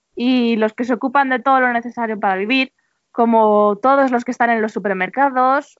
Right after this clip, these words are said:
o los fontaneros, porque necesitamos agua, o los repartidores de correo, o cosas así,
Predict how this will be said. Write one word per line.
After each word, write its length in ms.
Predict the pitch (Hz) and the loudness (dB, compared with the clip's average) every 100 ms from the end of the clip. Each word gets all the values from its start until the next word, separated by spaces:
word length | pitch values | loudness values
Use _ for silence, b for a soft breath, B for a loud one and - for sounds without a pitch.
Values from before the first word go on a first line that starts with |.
| - | -4
o 340 | 214 208 208 | 0 2 2
los 180 | 202 202 | 2 -2
fontaneros, 760 | 208 202 190 185 247 262 269 - | -6 -6 -4 0 2 2 0 -4
porque 240 | 214 190 | -14 -12
necesitamos 560 | 185 196 - 196 185 226 | -10 -10 -6 -6 -2 0
agua, 440 | 226 220 240 - _ _ _ _ _ | 2 2 2 -2 _ _ _ _ _
o 760 | - 220 220 214 208 208 202 196 _ _ - | 0 2 4 2 2 2 0 -2 _ _ -4
los 320 | 226 220 220 | 2 2 2
repartidores 880 | 214 220 226 226 226 269 277 269 262 | 0 0 -2 -2 0 2 2 -2 -4
de 380 | 233 226 220 208 | -4 -2 -2 -4
correo, 720 | 214 208 247 269 262 269 269 | -4 0 2 2 4 4 2
o 180 | 226 202 | 0 -4
cosas 840 | - 220 226 208 202 196 196 - - | -6 -6 -2 0 0 0 -6 -14 -8
así, 520 | 180 - 240 233 | -8 -6 -6 -6